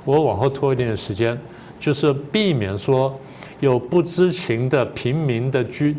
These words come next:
平民的车船、飞机什么的经过演习区域，那免得误伤你，这样酿成国际冲突，所以就不好了。所以把区域划定、把时间什么的讲清楚了。那么中共这次演习规模大的另外特点就是它区域化的很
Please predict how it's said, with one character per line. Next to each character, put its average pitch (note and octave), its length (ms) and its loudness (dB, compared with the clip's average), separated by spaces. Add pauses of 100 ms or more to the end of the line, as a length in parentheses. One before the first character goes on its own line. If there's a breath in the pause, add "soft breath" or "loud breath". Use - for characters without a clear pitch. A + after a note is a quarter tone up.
(100)
平 C#3 180 0
民 C#3+ 160 0
的 C#3 120 2
车 D#3 400 2
船、 B2+ 340 0
飞 D3 220 2
机 C#3 180 -2
什 C3+ 100 -6
么 A2+ 140 -2
的 - 60 -8 (240 loud breath)
经 C#3 180 0
过 C#3 100 4
演 G2+ 160 0
习 A2 200 -4
区 B2+ 300 0
域， A#2 60 -4 (200)
那 B2+ 80 -2
免 G#2 200 -2
得 G#2+ 80 -2
误 C3+ 240 -2
伤 A#2+ 240 0
你， G2+ 80 -6
这 G2 120 -4
样 A#2 100 -2 (260 loud breath)
酿 C#3 140 0
成 G#2 140 -4
国 A2 160 -4
际 G#2+ 140 -2
冲 G#2+ 220 -8
突， F#2+ 140 -6
所 A2 160 -4
以 G#2 60 -2
就 G#2+ 120 -6 (180)
不 C3+ 80 2
好 F2+ 180 -6
了。 F#2 180 -6 (600 loud breath)
所 - 180 4
以 C#3 260 6 (160)
把 A2 240 2
区 E3+ 400 0
域 D#3 60 4
划 C#3 280 2
定、 B2 300 0
把 G#2+ 100 0
时 G#2+ 240 -4
间 C3+ 160 2
什 A#2 120 -4
么 G#2 40 -4
的 A2 80 -2
讲 G#2 200 -6
清 A2+ 180 -4
楚 G2+ 160 -4
了。 F#2+ 160 -4 (720 loud breath)
那 E3+ 160 2
么 F3 100 4
中 F#3+ 240 0
共 G#3 180 4
这 D#3 140 2
次 C#3 140 -2
演 G#2 120 2
习 B2 160 -4
规 C#3 200 2
模 A#2+ 120 0
大 B2 220 -2
的 A2 140 0
另 D#3 240 0
外 B2 100 2
特 B2+ 180 -4
点 G#2+ 160 -4
就 F2 100 -10
是 A2 40 -2
它 G#2 180 -2
区 C#3+ 380 -2
域 B2+ 80 0
化 A2 240 -2
的 G2 80 -8
很 F#2+ 160 -8